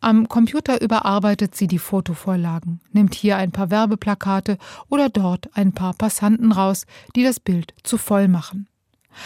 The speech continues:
Auf einem Bild der Via Nassa in Lugano im Gegenlicht hat sie das Straßenpflaster gelöscht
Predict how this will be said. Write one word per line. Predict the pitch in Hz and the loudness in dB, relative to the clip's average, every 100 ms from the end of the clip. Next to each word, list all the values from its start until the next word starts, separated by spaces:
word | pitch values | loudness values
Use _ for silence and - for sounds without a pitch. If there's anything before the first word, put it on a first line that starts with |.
| - - | -16 -12
Auf | - 220 | -6 0
einem | 233 226 220 | 4 6 6
Bild | 254 - - | 2 0 0
der | 208 196 196 | 2 2 2
Via | 202 202 | 2 4
Nassa | 226 247 214 | 4 4 2
in | 196 185 | 2 4
Lugano | 180 202 208 220 202 | 4 2 4 4 4
im | 190 | 2
Gegenlicht | 180 208 214 202 - - - - - | 2 4 6 4 0 -10 -20 -20 -4
hat | 254 - | -2 0
sie | |
das | 214 196 | 0 0
Straßenpflaster | - 190 190 - 202 - 196 - 208 | -4 -2 -2 0 0 0 -2 -2 0
gelöscht | 185 208 220 - | 2 2 0 -4